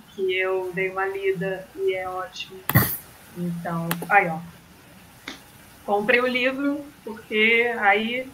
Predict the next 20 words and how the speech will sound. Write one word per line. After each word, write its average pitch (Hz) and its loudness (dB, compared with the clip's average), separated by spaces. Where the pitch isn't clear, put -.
dá 214 -2
pra 214 -4
aprofundar, 214 2
trazer 202 -6
uma 196 -6
outra 208 -6
dimensão 208 -10
de 208 -16
tudo 208 -12
que 214 -10
a 214 -6
gente 214 -10
conversou 208 -10
aqui. 254 -6
E 269 0
o 302 4
livro 277 6
do 277 0
Thiago 254 2
também, 226 -2